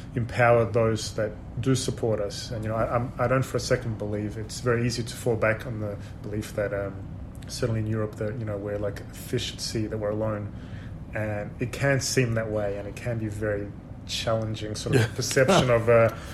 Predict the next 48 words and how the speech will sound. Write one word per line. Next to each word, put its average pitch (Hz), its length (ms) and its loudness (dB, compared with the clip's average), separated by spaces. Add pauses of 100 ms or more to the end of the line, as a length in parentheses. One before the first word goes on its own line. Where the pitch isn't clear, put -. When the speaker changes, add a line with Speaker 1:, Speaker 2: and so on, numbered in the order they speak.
(420)
Speaker 1:
of 117 180 0
Israel 120 280 2
and 110 120 0
Europe. 107 240 0
It's - 140 -10
a - 40 -8
very 107 220 -2
strained 123 440 4
relationship 110 380 0
in 131 180 4
Speaker 2:
Mm. - 20 4
Speaker 1:
many 110 160 0
ways, 107 240 2
but, - 220 -6
you 123 80 -4
know, 117 120 0
I 110 80 0
can 113 200 -8
tell 127 240 -2
you 113 100 0
from 110 400 -6 (220)
the 117 80 -6
number 117 180 -2
of 113 80 -4
times 110 340 -4
I've 110 220 0
been 104 180 -4
there, 107 120 -4
the 101 140 -6
number 113 520 0
of 110 100 -2
people 113 300 -4
that 107 80 -2
we've 113 260 0
brought 113 220 0
from 113 260 -2
Europe, 117 320 2 (440)
Jews, 113 340 0
non-Jews, 110 560 -2
politicians, 107 1120 -4
uh, 104 220 -2
students, 107 580 -6
you 113 60 -4
name 110 240 0
it, 107 80 0 (720)
that 113 160 2
have 117 260 0
tremendous 117 840 -2